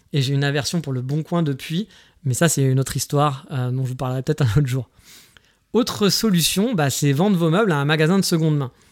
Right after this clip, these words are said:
Il y a pas mal de petites boutiques ici et là qui peuvent racheter vos meubles et équipements, donc, euh, tous les équipements ménagers. Bon, le problème, c'est qu'ils vont peut-être pas prendre tout ce que vous avez déjà, et que souvent, bah, suivant où vous habitez, ils vont pas parler anglais.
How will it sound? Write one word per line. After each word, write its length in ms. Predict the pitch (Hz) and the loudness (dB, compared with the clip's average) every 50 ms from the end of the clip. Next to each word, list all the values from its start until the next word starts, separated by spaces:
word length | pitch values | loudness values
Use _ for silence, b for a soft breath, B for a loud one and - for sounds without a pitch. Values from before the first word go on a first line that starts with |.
| b b b _ | b b b _
Il 20 | - | -6
y 40 | |
a 40 | 127 | -4
pas 120 | - 160 175 | -2 0 0
mal 120 | 202 208 | 2 2
de 100 | 170 151 | 0 0
petites 380 | 139 131 196 214 - 254 202 185 | 0 -2 -4 -4 -2 -2 -2 -2
boutiques 320 | 180 202 - 240 233 - | -2 -2 -2 -4 -2 -2
ici 280 | 190 147 - - 180 165 | -2 -2 0 2 2 2
et 40 | |
là 160 | 156 156 208 214 | 4 2 0 0
qui 160 | - - 135 | -2 -6 -2
peuvent 260 | - 180 202 202 190 185 | 0 0 2 2 0 -2
racheter 480 | 135 113 143 165 165 - - - 214 | -4 -2 -2 0 0 -2 -2 -2 0
vos 160 | 202 165 151 143 | 0 2 2 2
meubles 260 | 147 180 214 190 135 B B B B B _ | 0 0 0 -2 -4 B B B B B _
et 60 | - | -6
équipements, 580 | 262 240 180 - 180 151 - - 139 139 - - b b b b _ - | -4 -4 -4 -4 -6 -6 -4 -4 -4 -4 -6 -8 b b b b _ -8
donc, 240 | 160 135 123 123 - | -6 -6 -6 -6 -6
euh, 160 | 127 120 123 | -6 -6 -6
tous 100 | - - | -6 -6
les 120 | 139 131 | -4 -4
équipements 260 | 135 - - 131 139 135 | -6 -6 -6 -4 -4 -2
ménagers. 480 | 131 127 127 127 127 160 233 277 b b b b b b - | -2 -2 -2 -2 -2 -2 -4 -4 b b b b b b -4
Bon, 120 | 156 151 | -2 -2
le 60 | 143 | -2
problème, 340 | - - 151 151 180 233 240 | -2 -2 0 0 2 2 0
c'est 100 | - - | 0 -2
qu'ils 160 | 135 135 147 | -2 -2 0
vont 140 | 139 147 139 | 0 0 0
peut-être 240 | 127 - 143 123 - | 0 -2 -4 -4 -2
pas 140 | - 139 - | -4 -4 -2
prendre 260 | - - 143 139 131 | -2 0 0 0 0
tout 100 | - 160 | 0 -2
ce 80 | 143 - | -2 -2
que 100 | - 147 | 0 0
vous 220 | 135 131 131 135 | 0 0 0 0
avez 180 | 139 160 254 269 | 0 0 2 2
déjà, 300 | 202 170 156 208 254 B B B B B B B B B _ - | 2 2 2 0 -2 B B B B B B B B B _ -2
et 80 | 151 139 | 0 0
que 180 | - - 156 147 | 0 0 0 0
souvent, 400 | 123 - - 160 147 156 214 240 | 0 0 0 0 0 0 0 2
bah, 160 | 208 160 139 | 2 0 0
suivant 320 | 127 - - 143 151 151 147 | -2 -2 -2 0 2 2 2
où 20 | |
vous 140 | 135 131 143 | 2 2 2
habitez, 400 | 139 131 131 - - 226 233 214 | 0 0 -2 -2 0 0 2 2
ils 60 | 170 | 2
vont 140 | 139 139 127 | 0 -2 -2
pas 220 | - - 160 160 | -2 -2 -2 -2
parler 300 | 156 - 143 139 165 185 | -2 -2 -2 0 0 2
anglais. 340 | 202 196 175 160 196 180 B | 2 2 2 2 2 0 B